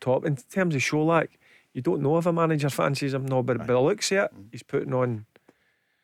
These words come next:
Speaker 1: Roof before him, um, at the game against Livingston.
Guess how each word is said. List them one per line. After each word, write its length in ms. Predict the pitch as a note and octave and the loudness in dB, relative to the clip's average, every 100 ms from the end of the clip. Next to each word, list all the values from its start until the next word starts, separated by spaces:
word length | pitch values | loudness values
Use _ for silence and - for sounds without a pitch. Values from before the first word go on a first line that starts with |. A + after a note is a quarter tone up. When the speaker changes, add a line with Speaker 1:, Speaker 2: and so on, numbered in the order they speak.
| _ - | _ -6
Speaker 1:
Roof 180 | C3 A#2+ | -2 -2
before 360 | - A2 A#2 C#3+ | -4 -2 0 2
him, 160 | C3+ G#2+ _ - | 0 -4 _ -14
um, 560 | A#2 A2+ A2+ A2 A2+ - - | -6 -2 0 0 -4 -8 -10
at 80 | B2 | -8
the 80 | A2+ | -4
game 240 | B2 B2 | -2 0
against 320 | A#2 A#2 A2+ | 0 -2 -4
Livingston. 420 | A#2 B2+ C#3 C#3 | -4 -4 -4 -8